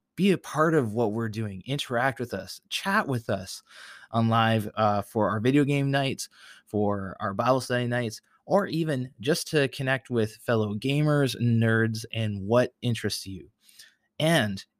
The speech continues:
if we wanna take it even a step further, if you've got some ideas of, you know, what would be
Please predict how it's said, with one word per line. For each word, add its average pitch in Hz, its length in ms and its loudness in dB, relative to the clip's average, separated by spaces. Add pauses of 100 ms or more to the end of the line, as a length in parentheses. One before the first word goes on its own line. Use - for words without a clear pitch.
(100)
if 110 120 -14
we 131 80 2
wanna 135 180 4
take 120 180 2
it 113 80 4
even 110 240 0
a 101 80 -6
step - 280 -4
further, 127 360 -2
if 107 100 -14
you've 196 160 -4
got 143 300 -2
some 117 160 -6
ideas 107 520 -2
of, 101 380 -8 (160)
you 117 140 -2
know, 107 160 2
what 98 280 2
would 117 120 4
be 110 160 2